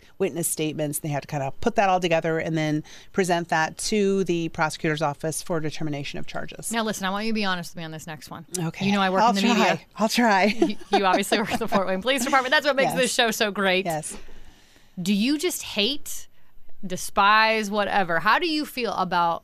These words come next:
Speaker 2: the media sharing videos like the videos that I, that we're talking about today? That, that video was shared by local media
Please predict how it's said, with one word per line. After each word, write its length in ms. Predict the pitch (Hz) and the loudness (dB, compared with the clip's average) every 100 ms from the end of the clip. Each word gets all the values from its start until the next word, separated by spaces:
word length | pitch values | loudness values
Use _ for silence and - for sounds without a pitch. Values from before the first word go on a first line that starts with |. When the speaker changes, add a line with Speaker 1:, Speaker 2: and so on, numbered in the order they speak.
| _ | _
Speaker 2:
the 240 | 190 180 190 | -10 -4 -2
media 640 | 180 202 190 160 - 87 _ _ _ _ _ _ _ _ | 0 0 -2 -6 -8 -14 _ _ _ _ _ _ _ _
sharing 460 | - - 208 202 185 | -10 -2 0 2 0
videos 760 | 180 185 170 151 151 156 - - - - - - _ - | 0 2 0 -2 -4 -6 -8 -10 -14 -16 -18 -20 _ -10
like 160 | 175 | -8
the 80 | 185 | -4
videos 380 | 170 175 175 160 | 0 0 0 -2
that 80 | 175 | -2
I, 80 | - - | -2 -4
that 120 | 175 | -4
we're 80 | 175 | -2
talking 320 | 180 156 156 | -4 -4 -4
about 160 | 147 | -6
today? 160 | - 156 | -8 -6
That, 220 | 170 175 - | -2 -4 -2
that 200 | 196 202 | -2 0
video 280 | 202 214 190 | 0 0 0
was 140 | 175 | -2
shared 520 | - - 175 151 151 151 | -4 0 0 -2 -4 -2
by 160 | 170 | -2
local 340 | 160 170 165 165 | -2 -6 -8 -10
media 480 | 165 156 156 78 | -10 -10 -8 -8